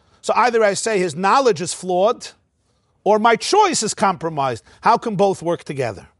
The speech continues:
It seems like a really, really serious question. Unless you say Hashem doesn't know the future, so I can choose it. Or Hashem knows what I'm gonna do in ten years, and I have no choice, 'cause in ten years,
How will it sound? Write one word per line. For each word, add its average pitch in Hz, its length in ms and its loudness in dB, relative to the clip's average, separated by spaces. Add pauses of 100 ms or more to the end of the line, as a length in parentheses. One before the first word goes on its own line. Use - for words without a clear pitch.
(340)
It - 320 -20
seems 285 220 0
like 240 160 2
a 190 80 4
really, 233 480 2
really 196 280 2
serious 175 480 -4
question. - 480 -12 (600)
Unless 202 280 4
you 202 60 -2
say 214 140 4
Hashem 196 300 0
doesn't 185 220 -2
know 180 100 0
the 165 100 -6
future, 202 520 -6 (300)
so - 140 -6
I 160 80 2
can 170 160 -8
choose 147 300 -4
it. - 260 -4 (300)
Or 302 420 4 (120)
Hashem 277 420 0
knows 370 340 4
what 247 160 2
I'm 226 100 -2
gonna 220 160 -4
do 220 180 -4
in 208 100 -4
ten 202 240 -2
years, 196 600 -2 (520)
and 214 100 -2
I 285 80 4
have 370 200 0
no 254 140 2
choice, 208 420 -2
'cause 254 160 -8
in 254 120 -8
ten 330 240 0
years, 330 460 2